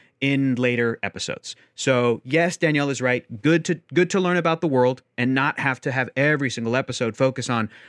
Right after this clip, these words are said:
our core gang and those core characters and, you know, going through those same beats over and over and over again. But I think that the show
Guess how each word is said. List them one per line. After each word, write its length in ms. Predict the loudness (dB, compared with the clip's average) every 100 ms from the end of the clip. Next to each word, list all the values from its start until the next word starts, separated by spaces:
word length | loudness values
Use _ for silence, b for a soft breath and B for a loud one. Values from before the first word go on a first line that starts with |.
| B
our 140 | -4 -4
core 340 | -2 0 0
gang 400 | 2 2 2 0
and 80 | -2
those 120 | -4
core 220 | -4 -4
characters 600 | 0 0 0 -2 -4 -4
and, 200 | -6 -8 -6
you 120 | -4
know, 80 | -2
going 220 | 0 0
through 160 | -2
those 160 | -4 -4
same 240 | -2 0
beats 340 | 0 0 -2 -2
over 180 | -2 0
and 60 | 0
over 220 | 0 0
and 220 | -2 0
over 160 | 0 0
again. 200 | 0 -4 B B -4
But 100 | -4
I 60 |
think 340 | -2 -2 -2 -2
that 160 | -6
the 80 | -6
show 560 | -6 -2 0 2 0